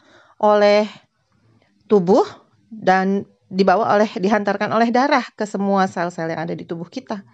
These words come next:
Gitu. Jadi, eh, boros ya, pemborosan. Bila nut-, bila organ-organ tubuh kita tidak mampu menyerap nutrisi, sementara nutrisinya kita konsumsi. Karena itu,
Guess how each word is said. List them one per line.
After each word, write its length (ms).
Gitu. 240
Jadi, 240
eh, 240
boros 480
ya, 160
pemborosan. 760
Bila 480
nut-, 320
bila 640
organ-organ 560
tubuh 200
kita 280
tidak 240
mampu 560
menyerap 320
nutrisi, 880
sementara 480
nutrisinya 560
kita 320
konsumsi. 560
Karena 320
itu, 520